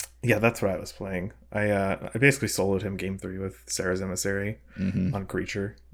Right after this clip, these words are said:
Speaker 2: Yes.
Speaker 1: But main removal Solitude.
Speaker 2: <laughs> Yeah, that's tough.
Speaker 1: I, I won two games with Sarah's Emissary this past weekend,
Speaker 2: Mm-hmm.
Speaker 1: and I reanimated it zero times. <laughs>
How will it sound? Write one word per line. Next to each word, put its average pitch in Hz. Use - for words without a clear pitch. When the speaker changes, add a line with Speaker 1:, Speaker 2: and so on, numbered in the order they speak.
Speaker 2:
Yes. -
Speaker 1:
But -
main 104
removal 113
Solitude. 117
Speaker 2:
<laughs> 160
Yeah, 110
that's 107
tough. -
Speaker 1:
I, -
I 143
won 139
two 110
games 101
with 95
Sarah's 95
Emissary 110
this 123
past 123
weekend, 135
Speaker 2:
Mm-hmm. 113
Speaker 1:
and 101
I 95
reanimated 104
it -
zero 98
times. 120
<laughs> -